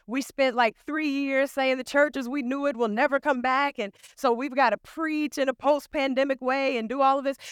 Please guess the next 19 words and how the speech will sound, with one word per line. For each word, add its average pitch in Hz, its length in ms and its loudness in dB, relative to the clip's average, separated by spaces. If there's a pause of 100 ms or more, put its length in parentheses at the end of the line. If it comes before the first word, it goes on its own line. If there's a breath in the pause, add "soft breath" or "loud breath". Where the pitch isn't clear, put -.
We 415 280 -2
don't 392 300 4
preach 381 680 0
to 311 140 -6
save 302 400 0
the 262 80 -6
church. - 640 -6 (1160)
We, 302 140 0
we 330 160 -2
don't 320 220 4
preach 381 400 0
just - 220 -2
so 311 160 4
that 294 220 2
our 277 160 4
local 285 360 2
assemblies 277 680 -2
can 247 220 -4
survive. 240 680 2